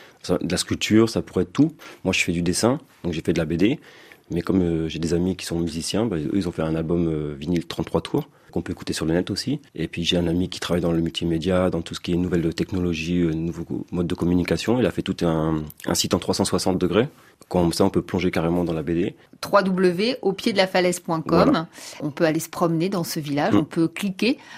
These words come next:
Speaker 2: euh, sur des portes, entrer, découvrir,
Speaker 1: C'est ça.
Speaker 2: euh, d'autres univers, de la danse, de la musique.
Speaker 1: C'est ça.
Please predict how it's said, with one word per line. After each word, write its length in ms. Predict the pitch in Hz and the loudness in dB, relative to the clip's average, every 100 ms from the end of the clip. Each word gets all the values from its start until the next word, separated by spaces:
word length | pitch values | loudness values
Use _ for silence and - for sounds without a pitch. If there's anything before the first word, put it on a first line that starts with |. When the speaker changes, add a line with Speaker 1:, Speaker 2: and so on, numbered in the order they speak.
| - | -4
Speaker 2:
euh, 280 | 156 151 147 | 0 0 0
sur 280 | - 160 151 | -4 -4 -2
des 100 | 147 | -2
portes, 380 | 143 123 - | -2 -4 -6
entrer, 580 | 151 143 156 - 156 185 | -6 -2 -4 -2 0 2
découvrir, 560 | 175 156 147 139 151 160 | 0 -2 -8 -4 -2 2
Speaker 1:
C'est 60 | 202 | 2
ça. 180 | 165 143 - - | 0 -2 -10 -8
Speaker 2:
euh, 260 | 156 147 147 | -2 0 0
d'autres 440 | 151 180 - 156 | 0 -2 -2 -2
univers, 560 | 156 156 139 135 160 185 | 0 -2 -2 -2 -2 -2
de 80 | 143 | -2
la 140 | 135 | -2
danse, 440 | 135 131 170 190 - | -2 -4 -4 -6 -4
de 80 | |
la 120 | 135 135 | -2 0
musique. 420 | 139 131 135 190 | -2 -4 -4 -4
Speaker 1:
C'est 100 | 247 | -2
ça. 120 | 175 | 0